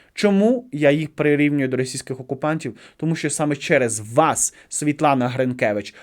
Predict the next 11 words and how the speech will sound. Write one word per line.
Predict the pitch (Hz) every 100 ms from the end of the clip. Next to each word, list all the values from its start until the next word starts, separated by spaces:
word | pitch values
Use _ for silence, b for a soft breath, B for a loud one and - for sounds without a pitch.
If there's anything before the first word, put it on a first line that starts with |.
| B
Роман | 175 190 185 165 147
Гринкевич, | 139 139 120 127 113 107 107 B B -
Ігор | 254 185 147
Гринкевич | 131 143 147 143 123 120 B -
і | 156
Оля | 170 180 147
Гринкевич | 131 151 151 180 160 131 B B
помирають, | - 180 165 156 143 131 123 - b b
е, | -
українські | 135 160 156 131 - 139
військові. | 135 - 135 107 98